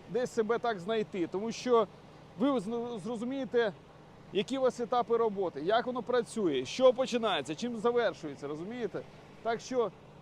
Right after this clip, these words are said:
ідіть на практику, байдуже, куди в хороше господарство, щоб ви могли навчитися, щоб ви працювали на хорошій техніці, а не на збійках, щоб ви, е, бачили технології, які сучасні.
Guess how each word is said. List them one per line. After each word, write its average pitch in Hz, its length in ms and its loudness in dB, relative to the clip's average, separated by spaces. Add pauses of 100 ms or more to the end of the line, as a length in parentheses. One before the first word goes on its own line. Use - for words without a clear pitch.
(120)
ідіть 220 380 -4
на 208 80 2
практику, 233 720 2 (420)
байдуже, 220 500 0
куди 226 260 -6
в 220 60 -8
хороше 254 380 2
господарство, 220 600 0
щоб 208 180 -6
ви 254 120 -4
могли 233 320 -4
навчитися, 208 540 -6
щоб 196 140 -8
ви 233 200 0 (340)
працювали 233 520 0
на 220 80 -2
хорошій 226 380 0
техніці, 202 520 -2
а 175 100 -2
не 220 80 -6
на 226 140 -2
збійках, 170 560 -6
щоб 185 120 -6
ви, 233 220 0 (680)
е, 160 60 -4
бачили 233 440 0
технології, 247 560 -2
які 208 200 -8
сучасні. 196 640 -2